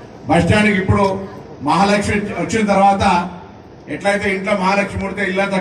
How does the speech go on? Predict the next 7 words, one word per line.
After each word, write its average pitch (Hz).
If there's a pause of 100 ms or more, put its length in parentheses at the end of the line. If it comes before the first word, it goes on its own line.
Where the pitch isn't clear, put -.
కలకలలాడుతుందో, 185 (680)
ఆర్టీసీ 214
బస్ 175
స్టాండ్కి, 196
ఆర్టీసీ 190 (920)
డిపార్ట్మెంట్కు 202
మహాలక్ష్మి 208